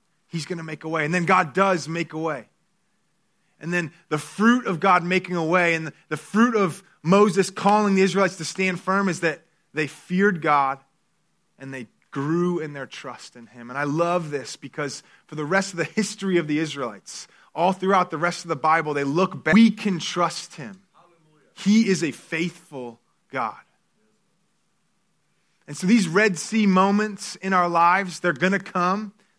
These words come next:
There's gonna be times when life circumstances hit that are very different than what you feel like the promise is. And our call as a people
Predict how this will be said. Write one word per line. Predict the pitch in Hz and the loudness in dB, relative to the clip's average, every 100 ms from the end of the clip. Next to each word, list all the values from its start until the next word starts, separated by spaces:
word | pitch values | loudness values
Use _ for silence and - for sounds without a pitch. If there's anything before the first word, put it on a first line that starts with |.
| - | -10
There's | 143 | -2
gonna | 180 202 | 2 4
be | 202 | 2
times | 190 196 190 208 185 | 2 2 2 0 -2
when | 180 151 - - | -4 -4 -10 0
life | 165 208 | 2 2
circumstances | - 202 202 196 208 190 185 | 2 -2 0 -2 -2 -2 -2
hit | - 208 | 0 0
that | 196 | 2
are | 170 | -2
very | 139 180 208 202 | 2 2 4 2
different | 180 202 202 202 | 2 0 0 -4
than | 185 | -2
what | 175 170 | -2 2
you | 190 | 0
feel | 190 196 | 2 0
like | 180 | 0
the | 170 | -2
promise | 180 180 190 196 | 0 0 0 -4
is. | 170 | -4
And | 156 | -4
our | 165 180 190 | -2 -2 -2
call | - 175 151 143 - _ - | -4 -2 0 -2 -6 _ -14
as | 143 | -12
a | 135 | -12
people | - 170 - 113 | -8 -8 -6 -12